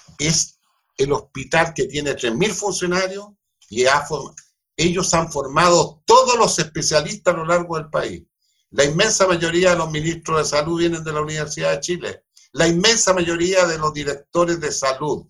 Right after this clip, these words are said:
y la inmensa mayoría de los seremi de salud a lo largo del país se formaron en la Universidad de Chile.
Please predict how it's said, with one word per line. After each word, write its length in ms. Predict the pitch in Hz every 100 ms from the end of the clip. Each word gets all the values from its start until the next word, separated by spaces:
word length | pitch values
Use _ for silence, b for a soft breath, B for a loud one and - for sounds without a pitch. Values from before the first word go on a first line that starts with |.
| B B B
y 120 | 113
la 100 | 131
inmensa 460 | 135 147 202 - 175
mayoría 500 | 147 143 143 160 156
de 60 |
los 200 | 139 131
seremi 460 | - 120 170 170 156
de 140 | 131
salud 260 | - 123 143
a 80 | 151
lo 140 | 139
largo 360 | 143 160 160 156
del 140 | -
país 460 | 143 151 - - -
se 160 | - 151
formaron 520 | 160 160 208 208 190
en 60 | 185
la 100 | 185
Universidad 500 | 190 190 - 190 185
de 80 |
Chile. 480 | 185 214 170 92 -